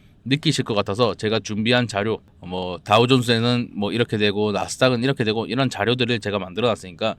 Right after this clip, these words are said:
혹시 함께 배워가면서 매매를 이어나가고 싶다, 함께 대응하고 싶다 하신 분들께서는 요 위에 제 개인 전화번호, 어, 사육구의 구리치 하나로 지수라고 보내주시면 되겠습니다.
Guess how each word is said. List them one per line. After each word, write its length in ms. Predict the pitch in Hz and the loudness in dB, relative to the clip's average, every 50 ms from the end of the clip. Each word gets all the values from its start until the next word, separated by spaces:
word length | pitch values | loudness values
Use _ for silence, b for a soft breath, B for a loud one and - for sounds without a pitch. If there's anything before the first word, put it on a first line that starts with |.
| - - | -6 -8
혹시 540 | 147 147 - 143 139 135 135 135 131 127 - - _ _ - | -8 -2 0 2 4 4 4 2 0 -2 -4 -10 _ _ -6
함께 380 | - 185 180 156 - 113 95 - b b b b b b b b - | -4 -4 0 2 2 2 2 0 b b b b b b b b -2
배워가면서 880 | - 127 139 156 165 160 151 117 113 110 117 113 107 117 131 113 101 - - | 2 6 8 10 10 8 8 6 4 2 2 0 0 0 0 0 -2 -4 -6
매매를 400 | 113 101 110 123 123 123 120 101 | -2 0 2 2 2 2 2 2
이어나가고 460 | 131 147 139 110 90 95 107 113 120 | 2 2 2 2 0 0 0 -2 -2
싶다, 200 | 120 110 - 107 | -2 -4 -6 -4
함께 420 | - 160 170 160 - 156 156 156 | -2 -4 -4 0 0 2 2 2
대응하고 640 | 151 - 107 110 123 135 143 131 151 160 156 156 165 | 0 0 0 0 0 0 0 2 2 2 2 2 0
싶다 340 | 160 160 156 - - 143 123 B B B B B - | -2 -4 -4 0 2 2 2 B B B B B -4
하신 280 | - 160 160 175 170 156 | -4 -2 0 0 0 0
분들께서는 600 | 135 127 139 143 139 127 107 117 113 131 135 147 - _ b b b b b b _ - | 2 2 2 2 2 0 0 0 0 0 -2 -2 -6 _ b b b b b b _ -10
요 80 | 101 101 | -8 -6
위에 320 | 110 131 135 120 120 131 | -2 0 0 0 0 -2
제 160 | 127 - 120 | -4 -6 -8
개인 240 | 113 104 131 139 147 | -2 0 0 2 2
전화번호, 400 | 143 139 127 117 117 123 127 113 - _ - | 0 -2 -2 -4 -6 -8 -8 -10 -14 _ -20
어, 80 | 87 85 | -20 -14
사육구의 420 | - - 104 117 120 - 131 120 | -10 -8 -8 -8 -4 -4 -4 -4
구리치 240 | 113 - 117 117 - | -4 -6 -8 -6 -4
하나로 300 | 120 107 107 117 120 117 - _ | -4 -2 -2 -4 -4 -6 -8 _
지수라고 640 | - - 135 147 147 151 - 147 147 143 117 101 92 | -6 -4 -2 -2 -2 -2 -2 0 0 2 0 0 -2
보내주시면 400 | 85 90 95 95 90 92 95 95 | -4 -8 -10 -10 -10 -10 -12 -14
되겠습니다. 440 | 90 85 85 82 - 82 78 67 - | -14 -16 -16 -16 -18 -18 -18 -20 -20